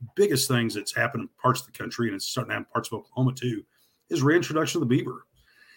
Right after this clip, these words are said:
You know, the fact that we understand now, you know, we, we, we, the, the, the beaver was considered to be this creature that was a nuisance. It was a pest. It, it,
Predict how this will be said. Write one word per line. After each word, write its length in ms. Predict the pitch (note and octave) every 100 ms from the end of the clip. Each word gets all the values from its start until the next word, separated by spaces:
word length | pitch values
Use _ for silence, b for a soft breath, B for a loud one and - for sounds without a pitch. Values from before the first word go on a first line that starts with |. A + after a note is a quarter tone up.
| b b b
You 80 | B2+
know, 80 | C3+
the 80 |
fact 240 | C3 D3 C#3+
that 60 |
we 140 | B2+ C3
understand 480 | C#3 B2+ C#3 C3+ B2
now, 220 | B2+ D3+
you 100 | A#2
know, 80 | B2
we, 120 | B2
we, 180 | A#2+ A#2+
we, 360 | A#2+ B2 C3 A#2 A#2 A#2+
the, 180 | A#2 -
the, 160 | B2 - -
the 100 | B2+
beaver 320 | A#2 E3 F3+
was 180 | B2+ A2+
considered 440 | - A#2 - C#3 A2+
to 60 |
be 140 | G#2 B2+
this 380 | A#2+ - - - b b
creature 340 | - E3 C3+ C3
that 120 | A2
was 140 | A2
a 40 | G#2+
nuisance. 460 | C3 - - -
It 40 | G#2+
was 100 | G2+
a 120 | -
pest. 380 | E3 - - G#2
It, 120 | F#2+ _ B2+
it, 160 | G2+